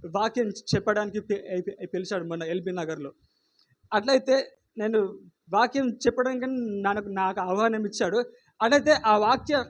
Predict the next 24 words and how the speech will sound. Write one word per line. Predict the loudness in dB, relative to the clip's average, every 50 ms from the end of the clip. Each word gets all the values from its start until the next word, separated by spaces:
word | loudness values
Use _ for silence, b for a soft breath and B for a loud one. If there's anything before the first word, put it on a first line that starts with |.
| -8 -8 -4
ఆ, | -4 -4 -4 -6 -12 -16 -20 -20 -20 -20 -20 -20 _ -20 -20 -12 -2 0
అట్లయితే | 2 4 6 6 6 4 2 4 4
ఆ | 2
పాస్టర్ | 2 4 4 4 6 6 4 4 4 4 6 6 4 2 0 -2 -4 -6 -2
నాతో | 0 0 0 2 2 2 2 2 0 -4 -12 -18 -20 _ _ _ _ -20 _ -20 -18 -16 -6 2 2
ఏమని | 4 4 4 2 0 -2
చెప్పాడంటే, | -2 -6 -2 -2 -2 -2 -4 -10 -8 -8 -4 0 2 2 4 4 2 0 0 0 0 0 0 0 -4 _ -8 -4
"అయ్యా | 0 2 4 4 4 2 -2 -8 -20 _ _ -20 -18 -16 -10 -6 0
మీరు | 4 6 6 6 8 6 8
మాత్రము | 8 8 6 6 6 4 4 6 6 4 4 2 -4 _ -8
నాలుగు | -6 0 4 6 8 8 8 8 6 6 6
అంశాల | 4 4 4 2 4 4 6 6 6
గు-, | 4 2 0 2 4 4 4 4 2 -4 -4 2 6
గురించి | 6 6 6 6 0 0 2
మీరు | 4 4 4
ప్రసంగము | 4 4 -2 0 -2 -2 -2 0 0 0 0 0 -2 -2 _ _ _ -18
చేయొద్దని" | -8 0 6 6 6 6 6 2 0 -2 0
చెప్పాడు. | 0 -2 0 2 0 0 0 -4 -12 _ _ _ 0 2
ఆ | 2 2
నాలుగు | 4 4 6 6 6 6 4 2
అంశాలు | 2 2 2 4 6 6 6 6
ఏంటంటే | 4 2 2 2 0 0 2 2 2 2 2 4 4
ఆయన | 4 4 4 2 0
ఏమనంటే | 0 0 2 2 2 0 2 2 2 2 2 0